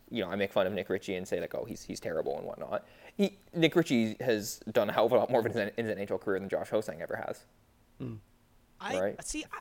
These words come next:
Speaker 3: maybe I'm crazy. I thought Ho-Sang's first little stint in the N H L there, I looked at all the zone entry numbers and the passing metrics. He looked great to me,
Speaker 1: Well,
Speaker 3: but
Speaker 1: th-,
Speaker 3: the
Speaker 1: but the
Speaker 3: defense
Speaker 1: issue
Speaker 3: was
Speaker 1: th-,
Speaker 3: obviously bad.
Speaker 1: yeah, the issue has never been what can he do with the puck on his stick. Right? It's,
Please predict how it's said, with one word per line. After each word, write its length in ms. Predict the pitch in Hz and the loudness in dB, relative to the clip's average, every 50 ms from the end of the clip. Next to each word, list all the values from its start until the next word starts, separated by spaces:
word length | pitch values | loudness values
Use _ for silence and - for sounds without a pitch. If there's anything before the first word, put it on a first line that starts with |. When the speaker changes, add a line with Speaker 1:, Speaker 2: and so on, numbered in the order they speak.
| - - | -12 -10
Speaker 3:
maybe 400 | 214 214 254 294 - 403 403 330 | -8 -8 -8 -6 -4 -2 -2 -2
I'm 160 | 233 - - | -2 -2 -6
crazy. 540 | - - - 185 170 180 196 175 139 147 143 | -8 -8 -10 -8 -6 -4 -4 -6 -4 -4 -6
I 80 | 160 | -6
thought 280 | - - 262 285 330 233 - - | -6 -4 -4 -4 -4 -4 -6 -10
Ho-Sang's 560 | 143 156 170 175 - - 208 190 180 175 160 | -8 -6 -6 -6 -4 -4 -4 -4 -4 -4 -6
first 420 | - - - 160 165 170 - - - - _ - - - - - - 151 | -8 -8 -8 -6 -6 -6 -8 -10 -12 -14 _ -20 -20 -20 -20 -20 -14 -10
little 180 | 165 165 160 | -8 -8 -6
stint 340 | - - - - 156 151 160 | -4 -4 -4 -4 -4 -6 -6
in 60 | 151 | -6
the 100 | 151 143 | -8 -8
N 80 | 135 147 | -6 -6
H 200 | 147 131 - - | -8 -8 -8 -8
L 180 | 135 127 139 | -8 -6 -6
there, 380 | 143 156 156 151 151 156 156 151 - | -4 -4 -2 -2 -2 -2 -4 -6 -6
I 80 | 131 | -6
looked 220 | 147 165 170 - 185 | -6 -6 -6 -6 -4
at 60 | 165 | -2
all 120 | 156 160 | -2 -2
the 100 | 151 143 | -2 -4
zone 220 | 120 131 151 156 156 | -6 -6 -6 -4 -4
entry 300 | 151 151 143 - 170 156 | -4 -4 -6 -6 -6 -6
numbers 540 | 147 143 147 147 143 151 143 139 143 143 131 | -6 -4 -6 -4 -4 -4 -4 -4 -4 -6 -8
and 80 | 139 117 | -10 -12
the 40 | |
passing 520 | 107 - - 139 143 139 135 - 156 143 139 | -12 -8 -6 -4 -2 -2 -2 -4 -6 -6 -6
metrics. 480 | 139 139 139 - - 156 147 135 - | -6 -6 -8 -8 -8 -10 -10 -10 -10
He 60 | - 147 | -8 -8
looked 160 | 185 214 - | -8 -8 -8
great 300 | 113 123 135 151 - - | -10 -10 -10 -10 -10 -10
to 60 | - | -14
me, 280 | 120 120 120 120 107 104 107 - - | -14 -14 -14 -14 -16 -18 -20 -10 -2
Speaker 1:
Well, 160 | 196 220 220 | 2 4 4
Speaker 3:
but 60 | - - | 4 4
Speaker 1:
th-, 120 | 196 175 - - | 0 0 -2 0
Speaker 3:
the 60 | - | 6
Speaker 1:
but 100 | 220 214 | 6 6
the 80 | 165 170 | 8 6
Speaker 3:
defense 200 | 208 - - 135 | 4 4 4 2
Speaker 1:
issue 80 | - - | 0 -2
Speaker 3:
was 80 | 143 | -2
Speaker 1:
th-, 100 | 147 139 | -2 -2
Speaker 3:
obviously 360 | 131 120 131 127 - - 139 131 | -2 -4 -6 -8 -8 -8 -8 -8
bad. 160 | 117 123 120 | -8 -4 0
Speaker 1:
yeah, 160 | 208 208 147 | 4 4 4
the 160 | 135 139 - | 4 4 4
issue 200 | 160 - - 226 156 | 2 2 4 2 2
has 100 | 120 117 | 2 2
never 240 | 123 139 143 135 107 | 2 0 2 2 2
been 320 | 98 110 95 92 90 95 | 2 2 0 0 0 2
what 140 | 101 98 - | 0 0 0
can 100 | - 120 | 0 -4
he 60 | 101 | -4
do 100 | 90 98 | -2 -2
with 100 | 85 80 | -2 -4
the 80 | - - | -4 -6
puck 220 | - - 98 - | -4 -4 -4 -4
on 80 | 92 - | -4 -12
his 100 | - - | -12 -14
stick. 180 | - - - - _ _ _ _ _ _ _ _ _ _ _ _ _ _ _ _ _ _ _ _ _ _ _ _ _ - - | -16 -16 -16 -18 _ _ _ _ _ _ _ _ _ _ _ _ _ _ _ _ _ _ _ _ _ _ _ _ _ -4 2
Right? 220 | 101 107 117 - - | 6 6 6 6 4
It's, 200 | 120 120 - | 2 0 0